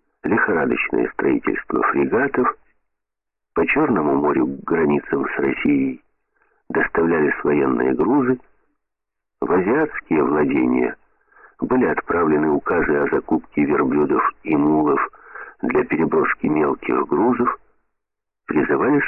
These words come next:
под ружьё янычары. Султанский двор стал готовиться к превентивной войне,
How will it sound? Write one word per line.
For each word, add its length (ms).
под 160
ружьё 560
янычары. 680
Султанский 720
двор 420
стал 220
готовиться 800
к 140
превентивной 1000
войне, 500